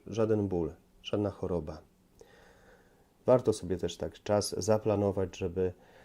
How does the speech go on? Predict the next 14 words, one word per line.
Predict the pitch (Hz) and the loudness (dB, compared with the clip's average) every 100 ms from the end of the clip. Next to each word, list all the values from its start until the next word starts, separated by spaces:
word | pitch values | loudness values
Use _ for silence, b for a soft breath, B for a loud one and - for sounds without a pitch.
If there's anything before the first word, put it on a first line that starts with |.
| b b - - | b b -10 -6
zły | 90 110 113 | 0 2 4
duch | 127 127 - | 4 2 -2
nie | 104 120 135 | 4 6 6
miał | 123 117 117 - | 6 4 2 -4
czasu | - 113 113 - 117 123 139 139 - - - | -2 0 0 -2 0 2 2 -2 -16 -20 -10
do | 104 107 | -4 0
tego, | 110 110 | 2 2
żeby | 107 104 | 0 0
nas | 104 98 | 0 -2
skusić. | - - 92 - - - - _ b b b b b b _ _ _ _ | -6 -6 -6 -8 -16 -18 -20 _ b b b b b b _ _ _ _
Kiedyś | 110 107 101 | 0 0 0
siostra | 110 104 107 | 0 0 -2
Faustyna | 98 101 - 98 95 | 0 0 0 0 0
Kowalska | - 95 98 - 98 95 | 2 2 2 2 0 0